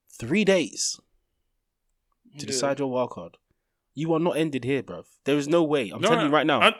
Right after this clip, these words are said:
Speaker 2: I don't think
Speaker 1: It's
Speaker 2: I am either, but
Speaker 1: Okay.
Speaker 2: I just, I just, this is, like, where I'm at at the minute. I can't, I don't have, like, options in other positions. The only
Speaker 1: Mm.
Speaker 2: other options I have is dropping Trent down to someone else to bring me more money for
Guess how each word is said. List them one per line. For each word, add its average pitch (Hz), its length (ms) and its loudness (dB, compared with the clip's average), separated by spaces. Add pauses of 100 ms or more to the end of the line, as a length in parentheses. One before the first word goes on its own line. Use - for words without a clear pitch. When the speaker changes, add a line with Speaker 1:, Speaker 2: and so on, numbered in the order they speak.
Speaker 2:
I 180 60 2
don't 220 160 0
think - 120 -2
Speaker 1:
It's 139 80 0
Speaker 2:
I 139 100 6
am 131 160 2
either, 139 260 -6
but 117 180 -16 (140)
Speaker 1:
Okay. 110 380 -6 (120)
Speaker 2:
I 131 60 -8
just, 139 360 -14
I 135 60 -8
just, 143 380 -12
this 151 180 -6
is, 131 140 -8
like, 135 160 -4 (280)
where 160 240 4
I'm 156 120 0
at 147 100 -2
at 147 80 -2
the 139 60 -6
minute. 165 340 -4 (560)
I 147 160 -2
can't, 139 460 -6 (440)
I 127 100 -12
don't 147 240 -4
have, 135 500 -6 (1040)
like, 127 260 -2
options 131 460 -10
in 120 100 -6
other 120 140 -6
positions. 127 420 -12
The 143 100 -6
only 165 200 0
Speaker 1:
Mm. 156 100 -6
Speaker 2:
other 151 140 -2
options 131 320 -6
I 131 40 -8
have 127 160 -6
is 120 260 -8 (420)
dropping 147 280 -6
Trent 131 280 -6
down 123 200 -6
to 131 80 -14
someone 123 280 -6
else 117 300 -12
to - 140 -14
bring 127 220 -4
me 123 80 -4
more 123 200 -4
money 120 260 -4
for 117 320 -6